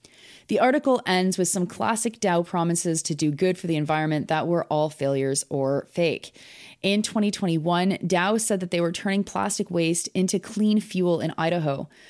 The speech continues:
Reuters found that the program was just burning trash to fuel a cement plant. They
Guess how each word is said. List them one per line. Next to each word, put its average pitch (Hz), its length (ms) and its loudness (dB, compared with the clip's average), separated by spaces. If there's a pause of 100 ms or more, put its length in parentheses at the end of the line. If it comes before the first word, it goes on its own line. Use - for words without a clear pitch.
(200)
Reuters 214 440 4
found 170 240 2
that 170 60 -2
the 165 60 -2
program 175 460 0
was 165 160 0
just 175 360 0
burning 151 320 2
trash 151 540 -2
to 180 80 0
fuel 135 400 0
a - 60 -4
cement 151 400 0
plant. - 400 -8 (480)
They 233 140 4